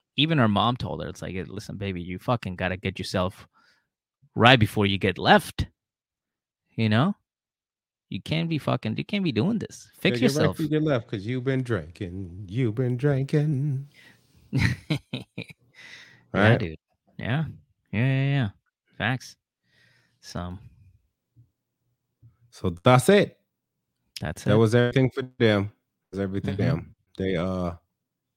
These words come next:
Speaker 2: they, they, they do all of that. And, um, we're on to the last one. You ready for this one?
Speaker 1: Absolutely, dude.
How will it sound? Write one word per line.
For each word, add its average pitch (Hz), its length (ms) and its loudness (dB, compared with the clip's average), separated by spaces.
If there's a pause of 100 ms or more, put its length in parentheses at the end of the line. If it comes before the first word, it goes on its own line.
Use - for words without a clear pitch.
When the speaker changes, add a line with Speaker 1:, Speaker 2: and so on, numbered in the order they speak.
(720)
Speaker 2:
they, 87 360 0
they, 92 240 -2
they 95 180 0
do 95 200 0
all 98 220 0
of 95 60 -2
that. 87 320 -2
And, 87 240 -6
um, 82 400 -4 (540)
we're 104 180 0
on 104 320 -2
to 110 260 0
the 107 320 2
last 135 380 0
one. 95 100 -2
You 92 120 -2
ready 107 180 0
for 113 140 -4
this 123 240 0
one? 139 120 -2 (840)
Speaker 1:
Absolutely, 98 760 -2
dude. 90 220 -6